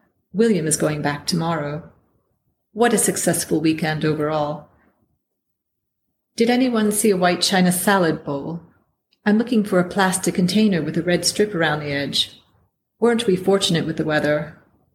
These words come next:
Weren't we lucky? Wow, what a race! What a race indeed! Act two. Accident on the M four by the exit to the M twenty-five. We're stuck in it too. We are through. I'm driving Rupert, Henry, and the dog.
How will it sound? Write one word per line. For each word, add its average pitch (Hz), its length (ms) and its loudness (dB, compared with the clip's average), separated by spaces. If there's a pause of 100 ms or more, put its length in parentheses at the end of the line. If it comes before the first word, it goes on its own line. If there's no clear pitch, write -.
(100)
Weren't 208 200 2
we 170 100 2
lucky? 165 600 -2 (540)
Wow, 170 340 2
what 208 160 0
a 208 60 2
race! 160 500 -2 (500)
What 190 180 0
a 185 60 2
race 147 340 -4
indeed! 143 540 -8 (1000)
Act 185 320 0
two. 160 400 2 (600)
Accident 202 600 0
on 185 160 0
the 175 140 2
M 185 260 2
four 175 360 2
by 160 160 -2
the 156 120 0
exit 151 320 0
to - 80 -10
the 156 120 2
M 151 140 -2
twenty-five. 151 760 -4 (800)
We're 185 180 2
stuck 175 320 0
in 165 60 0
it 156 140 -4
too. 175 460 0 (500)
We 226 160 2
are 160 140 0
through. 160 440 0 (640)
I'm 185 180 2
driving 185 540 2
Rupert, 185 440 0
Henry, 160 360 -4
and 156 80 -8
the 156 60 -2
dog. 165 480 0